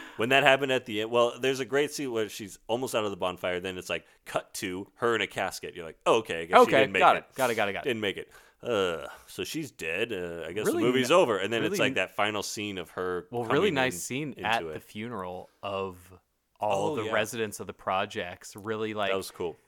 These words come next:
Speaker 2: that, you know,
Speaker 1: Coming
Speaker 2: really
Speaker 1: out.
Speaker 2: transitioning from urban legend to, like, folk hero
Speaker 1: Mm-hmm.
Speaker 2: almost.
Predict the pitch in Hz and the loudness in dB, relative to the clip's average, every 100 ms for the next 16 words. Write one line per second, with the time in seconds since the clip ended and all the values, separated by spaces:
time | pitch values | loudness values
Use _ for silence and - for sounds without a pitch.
0 | - 131 - 151 135 135 165 147 - 165 | -6 -4 2 4 4 4 4 2 2 2
1 | 151 139 110 123 123 - 120 110 - 117 | 4 2 0 0 0 -2 -4 -4 -6 -10
2 | - 135 139 139 120 117 113 131 135 135 | -2 0 2 0 2 0 0 -4 -4 -8
3 | 123 107 98 92 - _ _ _ _ _ | -6 -2 0 -2 -8 _ _ _ _ _
4 | _ _ _ 107 101 - - - 170 185 | _ _ _ -6 -6 -8 -14 -10 -6 0
5 | 180 202 214 - 190 175 180 190 208 214 | 0 -2 -6 -12 -8 -2 0 2 0 -6
6 | - | -16